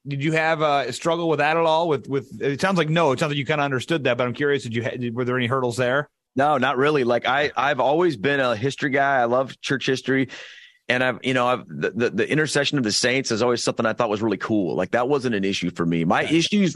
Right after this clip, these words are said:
Speaker 2: had to do with things that I felt like were related to the gospel, or, you know, the papacy was an issue for me at, in the very beginning.
Speaker 1: Okay.
Speaker 2: Um, but once I really started digging into that, I sort of started there. And, and that one to me as a,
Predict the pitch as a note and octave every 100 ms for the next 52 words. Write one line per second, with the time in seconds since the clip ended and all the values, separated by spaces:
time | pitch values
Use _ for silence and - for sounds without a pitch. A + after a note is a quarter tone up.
0 | - C#3 C3+ G#2 B2+ B2 A#2+ A2+ - -
1 | - - - C#3 C#3+ A#2+ B2 A2 - B2
2 | A2 A2+ A#2 A2+ A2+ A2 A2+ A2+ F2 A2
3 | G#2 G#2 G#2 - _ _ _ _ _ -
4 | G#2 A2+ A#2+ - A#2 A2+ - D#3 C#3 C3
5 | C3+ B2 A#2 D3+ D#3+ C#3+ - B2+ A#2+ A2
6 | - A2 A#2+ A2 G2+ G#2 G#2 - A2 F#2
7 | F2 A2 G#2+ G2 E2+ E2 C2+ A1 - _
8 | A#2+ G2+ - _ G2 F#2 F2+ F2+ E2 -
9 | A2 _ _ _ _ - A2+ G2 B2+ C3+
10 | C3+ A#2 B2 B2 - A#2+ G#2 F#2+ A2 G#2+
11 | A#2+ G2 F2+ F2 F#2 A3+ E3 - F2 B2
12 | B2+ C3 D3 E3+ E3+ _ _ _ _ _
13 | A2 A2+ G#2+ - A#2 A2 C#3+ G3 G3 F3+
14 | D3 B2+ A2 C3+ C3+ A2 G2